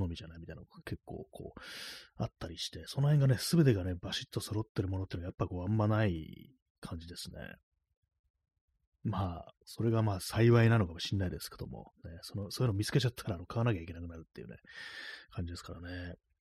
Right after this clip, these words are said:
まあ、今使ってるね、こう、ギター。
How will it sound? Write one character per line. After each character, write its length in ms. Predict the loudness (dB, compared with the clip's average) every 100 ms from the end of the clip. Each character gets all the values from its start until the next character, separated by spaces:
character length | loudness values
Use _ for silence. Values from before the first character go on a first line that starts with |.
| _ _ _ _ _ _ _ _ _ _ _ _ _ _ _ -20 _ _ -20 _ -6
ま 80 |
あ、 20 | 2
今 200 | 2 2 _ -8
使 180 | 0 0
っ 20 |
て 220 | 4 6
る 240 | 8 6 2 _ _ -2
ね、 240 | 0 0 -4
こ 1040 | -6 -4 -4 -4 -4 -6 -8 -8 -10 -12
う、 60 | -10 -8
ギ 100 | -6
タ 80 |
ー。 320 | -6 -10 -14